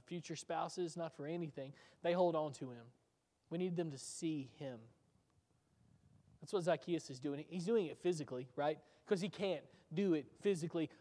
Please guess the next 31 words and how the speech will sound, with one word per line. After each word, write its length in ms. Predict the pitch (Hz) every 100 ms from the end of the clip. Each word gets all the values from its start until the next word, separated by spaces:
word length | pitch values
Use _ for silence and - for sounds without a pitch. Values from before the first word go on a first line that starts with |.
| -
on 140 | 185
his 140 | 190 147
own. 100 | 180
He 100 | 202
needs 260 | 190 202 -
the 100 | 170
tree 280 | - 180
to 100 | 160
physically 440 | 147 202 165 165 160
be 160 | 185
able 140 | 180 151
to 60 |
see 220 | 143 190 180
Jesus, 340 | 151 151 147
but 120 | -
he, 140 | 190 - -
he 120 | 196
sees 240 | - 240
him 100 | 190
spiritually 840 | 143 - - 247 240 180 - 139 123 - - _
too. 360 | - 226 170 123 107 - -
How 160 | 190
does 180 | 220 202
his 160 | 214 180
story 540 | - _ 185 160 160
end? 240 | 156 131
Do 40 | 143
you 80 | 151
remember? 400 | 170 180 135 135 - - -
He 120 | 220
goes, 420 | 196 202 196 -